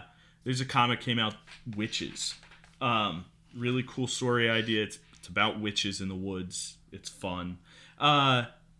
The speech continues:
but the color work, man, uh, it, they, they couldn't do what Watchmen did in that way. They couldn't have neon colors in that. Uh,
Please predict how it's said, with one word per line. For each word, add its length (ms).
but 180
the 80
color 440
work, 300
man, 440
uh, 100
it, 280
they, 480
they 220
couldn't 520
do 300
what 300
Watchmen 420
did 200
in 100
that 180
way. 120
They 160
couldn't 400
have 400
neon 380
colors 420
in 120
that. 180
Uh, 560